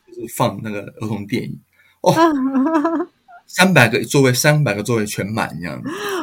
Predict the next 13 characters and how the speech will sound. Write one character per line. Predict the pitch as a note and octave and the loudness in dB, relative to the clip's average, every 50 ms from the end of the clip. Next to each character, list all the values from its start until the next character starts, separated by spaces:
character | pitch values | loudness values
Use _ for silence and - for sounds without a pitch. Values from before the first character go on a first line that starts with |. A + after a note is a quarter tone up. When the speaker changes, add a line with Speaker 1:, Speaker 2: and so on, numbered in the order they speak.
| B3+ G#3+ D4+ | -6 -4 -2
Speaker 2:
哇， | D4 C#4+ D4 D4 D4 C#4+ D4 D#4 | 0 4 4 6 6 8 6 6
好 | D4+ C4+ C4+ C#4 | 6 4 2 0
棒 | C4+ - - D4+ D4+ D4+ D4 C#4+ C#4 | -4 0 2 4 4 4 4 2 0
哦！ | C#4 C4+ C4 C4 C4 C4 C4 | -2 -2 0 0 0 0 2
Speaker 1:
那， | - G4 | 2 2
Speaker 2:
哎， | |
Speaker 1:
那 | |
小 | A4+ A4+ - A#4+ | 4 4 6 8
朋 | A#4+ A#4+ - | 8 8 6
友 | D3 C#3 D3 | 4 2 2
在， | D3 D3 D3 - - _ _ _ _ _ _ - | 2 0 0 -2 -6 _ _ _ _ _ _ -6
Speaker 2:
那 | - D3 | -2 0
Speaker 1:
嗯。 | C#3+ D3 D3+ D#3 D3+ | 0 0 0 -2 -4